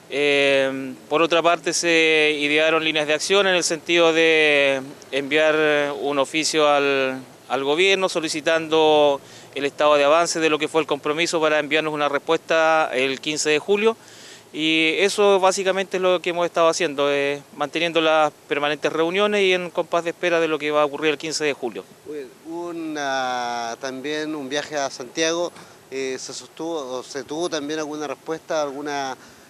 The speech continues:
Speaker 2: eh, situación favorable, digamos?
Speaker 1: Eh, lo favorable fue, eh, la buena disposición que tuvimos con el subdirector de la, de la dipres, el señor Rodríguez,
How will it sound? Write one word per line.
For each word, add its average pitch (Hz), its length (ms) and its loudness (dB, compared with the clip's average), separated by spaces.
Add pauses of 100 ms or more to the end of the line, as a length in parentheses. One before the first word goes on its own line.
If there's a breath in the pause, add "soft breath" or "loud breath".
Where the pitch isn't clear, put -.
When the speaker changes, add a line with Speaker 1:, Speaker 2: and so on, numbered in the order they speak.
(120)
Speaker 2:
eh, 113 260 -8
situación 135 400 -12
favorable, 135 600 -4
digamos? 165 280 -14 (1000 loud breath)
Speaker 1:
Eh, 160 100 -2
lo 170 100 2
favorable 185 540 4
fue, 208 720 4
eh, 165 60 4
la 160 100 2
buena 185 240 2
disposición 175 600 0
que 196 100 0
tuvimos 180 360 2
con 175 180 2
el 160 100 2
subdirector 165 580 0
de 175 120 2
la, 151 520 4
de 135 160 -2
la 139 120 2
dipres, 139 500 0 (300 loud breath)
el 131 100 -10
señor 147 240 -4
Rodríguez, 143 460 0